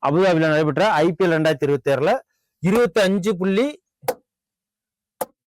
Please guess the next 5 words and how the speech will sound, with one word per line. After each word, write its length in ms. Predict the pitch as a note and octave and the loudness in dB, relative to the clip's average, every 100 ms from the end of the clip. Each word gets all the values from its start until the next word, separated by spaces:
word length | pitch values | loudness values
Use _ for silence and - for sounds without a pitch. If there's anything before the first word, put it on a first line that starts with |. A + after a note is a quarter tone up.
| _ | _
இருபத்தி 460 | D3+ G3 A3+ A3+ | -2 0 0 0
அஞ்சு 340 | F3 F#3+ G3+ F3+ | 0 0 -2 -2
புள்ளி 400 | F#3 A3+ C4+ _ | 0 -2 -4 _
இருபது 460 | - D3+ F#3+ F#3+ D#3 | -4 0 2 2 2
கோடிக்கு 460 | E3+ E3+ G#3 C4+ | 0 0 -2 -4